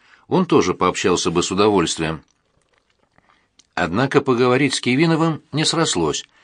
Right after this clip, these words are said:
Презентация книги проходила в крупном книжном супермаркете, где кроме книжных стеллажей было кафе со столиками, за которыми можно, заказав чашечку кофе,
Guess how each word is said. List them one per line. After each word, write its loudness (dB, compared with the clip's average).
Презентация 0
книги 0
проходила 0
в -12
крупном 0
книжном -2
супермаркете, -2
где 2
кроме 2
книжных 0
стеллажей 0
было 6
кафе 0
со -2
столиками, 0
за -2
которыми 0
можно, 0
заказав -2
чашечку -2
кофе, 0